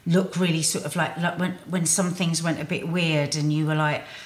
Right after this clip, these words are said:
really, "Oh God, this isn't what I wanted to happen." And there was a lot of dealing with different people, um, from your life and from, like, and, you know, like, how much,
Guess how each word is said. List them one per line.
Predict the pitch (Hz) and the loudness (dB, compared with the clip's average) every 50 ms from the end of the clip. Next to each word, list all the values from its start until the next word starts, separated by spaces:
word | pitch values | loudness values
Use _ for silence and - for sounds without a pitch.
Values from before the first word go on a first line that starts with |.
| - - - 170 | -16 -6 0 4
really, | 175 202 196 190 185 175 180 | 6 6 8 8 6 6 4
"Oh | 147 170 160 | 2 0 0
God, | - 202 185 - | 2 2 2 2
this | - 185 - - | 2 2 0 2
isn't | 180 - 175 170 | 0 0 -2 -2
what | 151 117 | 0 0
I | 147 165 | 0 0
wanted | 151 170 170 165 156 156 | 2 2 0 0 0 -2
to | - 170 | -2 -2
happen." | 147 156 180 170 180 - 180 160 156 | -2 -2 -2 -2 -2 0 2 4 4
And | 156 151 151 | 4 4 4
there | 156 139 | 4 2
was | 156 143 | 0 0
a | 165 170 | 0 2
lot | 170 170 180 185 180 | 2 4 4 4 2
of | 175 147 - | 2 0 0
dealing | 180 185 185 185 180 175 170 165 160 | 0 2 2 4 4 4 2 2 0
with | 160 156 - 147 - - - - - - - - - | -2 -4 -6 -10 -14 -16 -18 -20 -20 -20 -8 -2 0
different | 202 190 - - 180 165 - - - | 0 0 0 -2 -4 -4 -4 -6 -6
people, | - - 202 196 196 190 190 - 185 185 175 175 170 170 165 | -6 -2 0 0 0 0 0 -2 0 0 2 2 2 2 2
um, | 151 143 143 143 139 143 143 143 - - - - - - - - - - | 0 0 0 0 -2 -2 -4 -6 -8 -14 -20 -20 -20 -20 -20 -20 -20 -14
from | - - 185 170 160 160 | -6 -2 0 2 2 2
your | 165 180 202 202 196 196 | 4 4 6 6 6 6
life | 190 185 180 180 175 175 175 175 - | 6 6 4 4 2 2 0 -2 -2
and | 156 151 156 151 | -2 -2 -2 -2
from, | - - 175 165 160 | -2 -2 -2 0 0
like, | 165 160 156 156 151 - - - | 2 2 2 2 0 -2 -4 -4
and, | - 170 180 | -2 0 2
you | 185 190 | 2 2
know, | 185 175 170 | 2 2 2
like, | 170 160 - - | 0 0 0 -2
how | - - 190 202 208 | -2 0 0 2 4
much, | 196 196 196 185 - - - - - | 4 4 2 2 2 2 0 0 -2